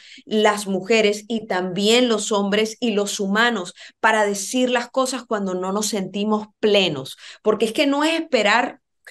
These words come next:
a explotar. Si te das cuenta, la canción le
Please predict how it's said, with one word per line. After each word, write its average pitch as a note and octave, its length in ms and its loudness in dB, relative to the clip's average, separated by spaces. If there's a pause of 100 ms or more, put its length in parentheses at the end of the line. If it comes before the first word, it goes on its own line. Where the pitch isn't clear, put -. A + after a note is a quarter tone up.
(260)
a C#4 120 4
explotar. G3 880 2
Si G3 180 -8
te G3 80 -2
das G3+ 180 0
cuenta, B3+ 340 2
la B3 140 2
canción A#3 760 0 (280)
le B3 300 2